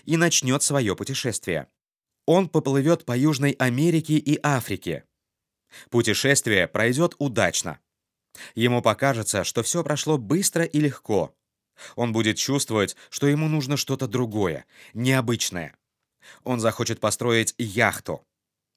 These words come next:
Многие другие строят свои яхты,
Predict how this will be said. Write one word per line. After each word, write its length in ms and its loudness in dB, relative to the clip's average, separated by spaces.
Многие 360 0
другие 400 2
строят 380 0
свои 360 0
яхты, 520 2